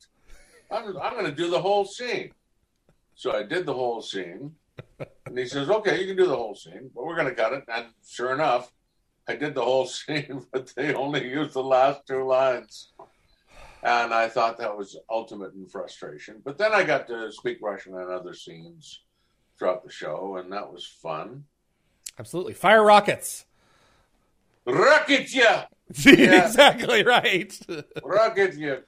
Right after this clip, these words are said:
Speaker 1: Kol-, and that was in the Kolya. Kol-, Kol-
Speaker 2: On board the Korolev in, in
Speaker 1: Korolev,
Speaker 2: Camelot.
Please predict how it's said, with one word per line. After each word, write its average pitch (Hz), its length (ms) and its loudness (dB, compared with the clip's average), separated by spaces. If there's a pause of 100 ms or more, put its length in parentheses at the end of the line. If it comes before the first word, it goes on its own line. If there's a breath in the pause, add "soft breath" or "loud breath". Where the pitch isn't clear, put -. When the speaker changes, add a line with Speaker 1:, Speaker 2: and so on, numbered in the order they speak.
Speaker 1:
Kol-, 160 340 0
and 135 320 -6
that 151 120 2
was 143 140 -6
in 139 120 -8
the 131 100 -8
Kolya. 143 600 -4 (180)
Kol-, 120 300 -10
Kol- 156 160 -6
Speaker 2:
On 151 260 0
board 165 220 4
the 196 80 0
Korolev 170 680 2
in, 131 260 -8
in 139 140 -10
Speaker 1:
Korolev, 147 180 2
Speaker 2:
Camelot. 135 640 0